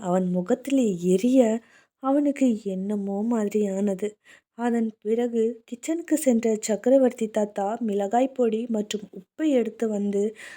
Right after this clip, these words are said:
அந்த சாப்பாடில் மொத்தமாக கொட்ட, பாவம்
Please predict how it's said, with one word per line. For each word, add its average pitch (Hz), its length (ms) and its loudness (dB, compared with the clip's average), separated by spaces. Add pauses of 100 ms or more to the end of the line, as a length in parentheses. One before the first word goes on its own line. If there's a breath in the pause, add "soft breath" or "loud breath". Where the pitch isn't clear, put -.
(180 loud breath)
அந்த 254 240 0
சாப்பாடில் 262 760 0
மொத்தமாக 247 760 -2
கொட்ட, - 380 -8 (720 loud breath)
பாவம் 285 500 2